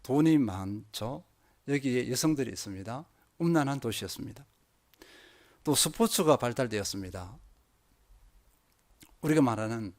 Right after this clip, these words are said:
올림픽의 종목 같은 그런 스포츠들이 발달되어 있어서 그 시대에도 그 스포츠 운동 경기를 잘하면 우리 시대와 같이 고액의 연봉을 받는 그런,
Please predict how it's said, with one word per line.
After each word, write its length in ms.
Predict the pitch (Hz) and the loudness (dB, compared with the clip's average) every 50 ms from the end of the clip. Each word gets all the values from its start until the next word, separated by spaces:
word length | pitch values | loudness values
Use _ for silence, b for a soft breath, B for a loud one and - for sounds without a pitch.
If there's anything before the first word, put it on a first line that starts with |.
| b b b b b - | b b b b b -4
올림픽의 1000 | 139 135 151 165 156 - 143 120 98 - - - - - - - _ - 120 107 | 2 4 4 4 4 2 -4 -4 -4 -6 -16 -20 -20 -20 -20 -20 _ -8 -8 -6
종목 300 | - - 139 135 127 - | -2 -2 -2 -2 0 -2
같은 300 | 110 92 - 113 104 - | -4 -6 -6 -10 -10 -4
그런 200 | - 151 139 120 | -2 -2 -2 -2
스포츠들이 760 | - - 139 156 165 165 - - 135 123 - 123 107 117 | -2 -6 -2 -2 -2 0 0 -2 -2 -2 -2 -2 -4 -2
발달되어 420 | - 117 113 - 131 117 107 107 101 | -4 -4 -4 -2 -2 -4 -2 -2 -4
있어서 520 | 92 104 98 - - 139 147 147 - _ b b b b b b b b b b b b b b b b b | -4 -4 -6 -4 -2 -2 -2 -2 -4 _ b b b b b b b b b b b b b b b b b
그 120 | - 170 170 | 2 2 2
시대에도 840 | - - 220 180 202 190 180 165 143 135 131 131 123 110 95 90 - - - | 4 2 2 6 8 8 8 8 6 6 6 4 4 2 0 -4 -12 -14 -6
그 100 | - 139 | -4 -2
스포츠 560 | 127 - 160 - - 185 175 - - - - 143 143 131 120 110 104 98 - | -2 -2 -4 0 2 2 2 2 -2 -2 0 2 2 2 2 0 -2 -4 -6
운동 300 | - 151 143 156 156 135 | -4 -2 2 2 2 2
경기를 280 | 123 127 131 131 123 | 2 0 -2 -2 -2
잘하면 680 | 110 - 98 92 104 107 110 127 135 117 95 87 98 - _ - - _ - _ _ - _ - _ _ - - | -4 -4 -6 -6 -4 -4 -4 -4 -4 -4 -6 -8 -12 -16 _ -20 -20 _ -20 _ _ -20 _ -20 _ _ -20 -10
우리 160 | - 151 131 | -4 -4 -2
시대와 300 | - 175 160 160 143 120 | 0 4 4 6 6 6
같이 500 | 110 107 - - - 147 160 165 190 - _ b b b b b b b b b b _ _ - | 4 2 -2 -2 -2 -2 -2 -2 -4 -10 _ b b b b b b b b b b _ _ -2
고액의 520 | - 139 143 160 170 165 156 156 151 123 | 4 6 6 8 8 6 6 4 2 2
연봉을 400 | 107 107 117 120 127 127 127 117 | 2 0 0 -2 -2 -2 -2 -2
받는 480 | 101 98 92 90 92 95 85 90 - 139 - | -4 -8 -10 -8 -10 -10 -12 -12 -14 -14 -12
그런, 440 | - - 107 101 92 87 85 80 | -10 -8 -8 -8 -8 -10 -12 -14